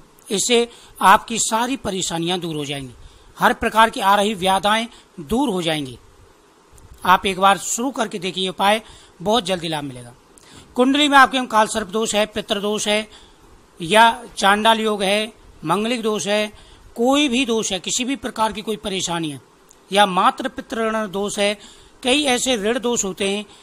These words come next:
जिनकी वजह से पुत्र प्राप्ति या धन प्राप्ति नहीं हो पाती, तो आपको पूजाएं शुरू कर देनी चाहिए। कई बार नज़र दोष लग जाती है, कई बार लोगों पर ऐसी हाय हो जाती है, नज़र हो जाता है,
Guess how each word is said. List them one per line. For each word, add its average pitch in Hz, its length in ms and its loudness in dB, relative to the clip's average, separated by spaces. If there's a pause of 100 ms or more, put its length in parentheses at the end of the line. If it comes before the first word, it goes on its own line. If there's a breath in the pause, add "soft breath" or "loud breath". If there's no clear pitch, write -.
(160 soft breath)
जिनकी 214 300 -4
वजह 190 220 -4
से 220 140 -4
पुत्र 226 300 -10
प्राप्ति 180 340 -4
या 185 60 -4
धन 165 180 -6
प्राप्ति 170 360 -6
नहीं 165 100 -4
हो 175 80 -4
पाती, 220 400 0 (340 loud breath)
तो 240 80 0
आपको 208 760 0
पूजाएं 175 480 -4
शुरू 170 180 -10
कर 156 160 -12
देनी 143 160 -12
चाहिए। 123 260 -18 (640 loud breath)
कई 240 180 6
बार 277 160 10
नज़र 254 320 4
दोष 233 240 -2
लग 190 120 -2
जाती 151 340 -8
है, 120 100 -16 (300)
कई 196 140 0
बार 202 200 2
लोगों 190 260 -6
पर 196 120 -4
ऐसी 190 240 -4
हाय 165 240 -2
हो 156 140 -6
जाती 156 260 -8
है, 165 60 -6
नज़र 160 240 -8
हो 151 100 -8
जाता 156 280 -8
है, 226 160 0